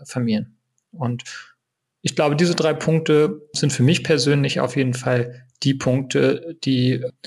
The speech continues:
dazu führen, dass mir das Spaß macht und dass es mich nicht über die Maßen belastet.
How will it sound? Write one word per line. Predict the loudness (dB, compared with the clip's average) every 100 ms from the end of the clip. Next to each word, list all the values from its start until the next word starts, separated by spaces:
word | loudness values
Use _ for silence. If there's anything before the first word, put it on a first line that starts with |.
| -14 -4
dazu | -4 -2
führen, | 0 0
dass | 2 0
mir | 2 2 2 0 -4 -8 _ _
das | -4 -2
Spaß | 0 0 0
macht | -2 -2
und | -6 -4
dass | -4 -2
es | -2
mich | 0 0
nicht | 0 0
über | -2
die | 0
Maßen | 0 -2 -2 -2
belastet. | 0 0 0 -2